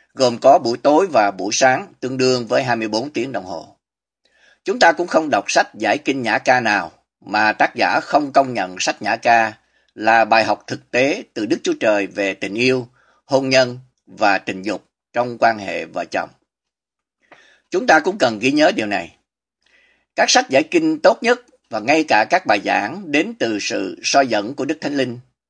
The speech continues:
đều chỉ là sự dạy dỗ chung và cơ bản về lời Chúa cho hội thánh. Mỗi một con dân chân thật của Chúa nên tự mình đọc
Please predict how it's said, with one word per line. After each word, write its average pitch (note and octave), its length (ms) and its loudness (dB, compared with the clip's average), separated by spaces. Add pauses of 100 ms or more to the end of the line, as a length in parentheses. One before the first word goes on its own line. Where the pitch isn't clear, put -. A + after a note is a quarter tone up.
(100)
đều A#2+ 320 0
chỉ C#3 140 -2
là D3 140 2
sự A2 140 -4
dạy G#2+ 200 -4
dỗ G2+ 180 -6 (100)
chung C#3 320 0
và G#2 140 -2
cơ C#3 220 2
bản G#2 400 -2
về G#2+ 220 -2
lời G2 300 -4
Chúa B2+ 260 -6
cho A2+ 300 2
hội F#2+ 240 -8
thánh. B2 220 -2 (960)
Mỗi C#3 200 4
một D#3 180 4
con E3 200 4
dân E3 220 2
chân D#3+ 180 2
thật A#2+ 200 -2
của B2 100 -6
Chúa D3+ 380 -4 (200)
nên D#3 200 -2
tự A#2 160 -2
mình A2+ 280 -6
đọc A2 220 2